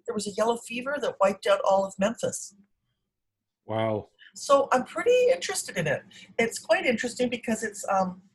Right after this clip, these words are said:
Speaker 1: it's got so much of that history from the South. It seems to have, um, a tie-in with slavery. And its final chapter,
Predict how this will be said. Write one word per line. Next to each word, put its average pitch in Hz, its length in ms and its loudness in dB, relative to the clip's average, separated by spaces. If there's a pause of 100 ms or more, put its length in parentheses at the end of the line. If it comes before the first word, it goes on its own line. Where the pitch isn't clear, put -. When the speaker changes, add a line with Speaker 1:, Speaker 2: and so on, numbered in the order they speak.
Speaker 1:
it's 220 140 -14
got 180 180 0
so 190 200 -4
much 285 220 0
of 269 80 -4
that 208 200 2
history 208 340 -6
from 196 160 -14
the 190 100 -8
South. 147 500 -4 (460)
It 208 160 0
seems 226 340 -4
to - 100 -2
have, 170 240 2 (180)
um, 147 300 2 (240)
a 175 60 2
tie-in 180 520 -2
with 156 280 -6 (800)
slavery. 156 580 -2 (1000)
And 185 340 4 (180)
its - 280 -6
final 277 520 -2
chapter, 175 720 -2